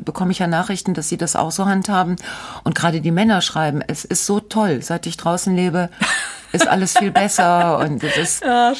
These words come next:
Speaker 1: das
Speaker 2: schön.
Speaker 1: Grillen macht mehr Spaß
Speaker 2: Mhm.
Speaker 1: und die Jungs haben mehr Spaß. Und,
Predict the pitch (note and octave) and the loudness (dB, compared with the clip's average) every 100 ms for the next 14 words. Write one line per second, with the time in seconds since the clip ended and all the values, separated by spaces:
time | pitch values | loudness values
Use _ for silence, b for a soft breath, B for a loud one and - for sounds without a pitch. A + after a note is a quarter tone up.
0 | - - A3+ G3+ G3+ G3 F3+ F3 F#3+ E3 | 0 2 4 4 4 6 4 4 0 2
1 | - E3+ E3 E3 G3 C#4 D#3 G3 F#3+ F#3 | 2 4 4 4 4 2 2 2 4 4
2 | F3 - E3 D#3+ D#3 - D#3 D3+ D3+ - | 2 2 2 2 0 -2 0 2 0 -2
3 | - - | -4 -4